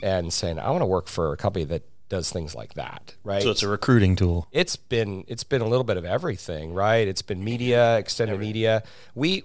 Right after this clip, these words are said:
Speaker 1: we've grown our social communities to a pretty large, you know, our own media channels are,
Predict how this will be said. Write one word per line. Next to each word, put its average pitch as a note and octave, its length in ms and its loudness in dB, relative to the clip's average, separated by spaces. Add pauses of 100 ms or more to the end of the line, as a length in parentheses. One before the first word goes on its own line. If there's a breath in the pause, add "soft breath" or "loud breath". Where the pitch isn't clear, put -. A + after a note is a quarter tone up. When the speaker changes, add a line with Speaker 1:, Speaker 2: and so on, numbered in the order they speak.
(100)
Speaker 1:
we've C#3+ 240 -2
grown C3+ 240 8
our A2+ 80 6
social B2 320 2
communities G2 460 -2
to G#2 120 -2
a F#2 60 -2
pretty A#2+ 340 -4
large, G2 520 4
you G2+ 40 0
know, F2+ 80 2
our F2+ 160 0
own G2+ 220 2
media F#2+ 240 0
channels F#2 580 0
are, F2+ 300 0